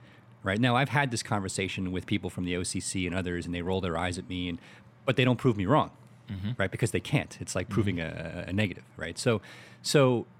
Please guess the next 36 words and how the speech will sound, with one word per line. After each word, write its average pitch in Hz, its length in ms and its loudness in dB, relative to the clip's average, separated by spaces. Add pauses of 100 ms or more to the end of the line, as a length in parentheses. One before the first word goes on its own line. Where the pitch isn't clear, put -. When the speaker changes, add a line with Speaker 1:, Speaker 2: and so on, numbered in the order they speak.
(500)
Speaker 1:
in 123 120 0
their 123 100 6
heart 190 160 6
of 135 80 2
hearts, 123 300 4
I - 20 2
think 147 200 2
that 113 100 0
they 98 100 2
know 110 300 6
this 101 180 0
is - 160 -8
true. 98 480 6
They 98 100 2
throw 135 220 4
up - 80 2
their 98 140 2
hands 123 340 2
at 90 180 0
it, 92 220 -4 (480)
um, 92 580 2 (300)
but 117 220 2
they're 107 120 4
still 120 280 4
basically, 98 680 0
you 104 120 0
know, 87 240 0
force 110 340 2
banks 98 360 -2
to 104 100 -6
spend 95 320 -2
an 92 100 0 (220)
insane 123 600 4
amount 95 240 0
of 82 120 -4
money, 92 340 0